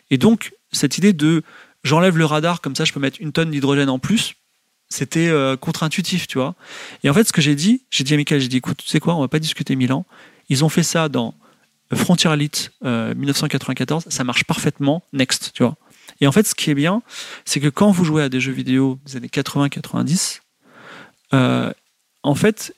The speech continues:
si vous arrivez à les trouver sur les sites d'abandonware, si vous arrivez à y jouer, si vous arrivez à prendre du plaisir, en fait, vous n'héritez pas simplement d'un jeu vidéo du passé, vous héritez d'un jeu vidéo du passé qui a survécu par le darwinisme de l'industrie. C'est-à-dire un jeu vidéo du passé qui,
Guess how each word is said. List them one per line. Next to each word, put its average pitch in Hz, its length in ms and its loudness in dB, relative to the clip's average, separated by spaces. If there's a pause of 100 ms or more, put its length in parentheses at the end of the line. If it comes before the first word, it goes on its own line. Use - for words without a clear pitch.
(200)
si - 360 2
vous 160 160 2
arrivez 156 180 2
à 180 40 2
les 151 60 2
trouver 165 180 -2
sur 156 120 -2
les 139 60 -2
sites 151 120 -10
d'abandonware, 123 720 0 (420)
si - 140 0
vous 151 100 2
arrivez 175 200 4
à 196 40 6
y 165 100 4
jouer, 139 240 0
si 135 120 -6
vous 139 80 0
arrivez 160 140 4
à 175 40 2
prendre 165 240 -2
du 143 60 -10
plaisir, 147 380 0 (460)
en - 60 0
fait, 208 220 2
vous 143 220 -8
n'héritez 151 400 0
pas 202 160 2
simplement 156 500 -2
d'un 131 140 0
jeu 135 120 -2
vidéo 131 600 0
du 123 100 -8
passé, 139 380 0 (400)
vous 139 120 6
héritez 175 200 6
d'un 151 140 6
jeu 151 280 4 (100)
vidéo 139 240 0
du 139 100 -4
passé 143 280 0
qui - 160 -4
a 139 40 0
survécu 196 800 0 (120)
par 135 120 0
le 139 100 2
darwinisme 151 540 0
de 131 100 0
l'industrie. 143 520 0
C'est-à-dire 160 360 2 (240)
un 143 80 0
jeu 156 120 2
vidéo 170 200 0
du 147 100 -6
passé 156 300 0
qui, 180 280 -2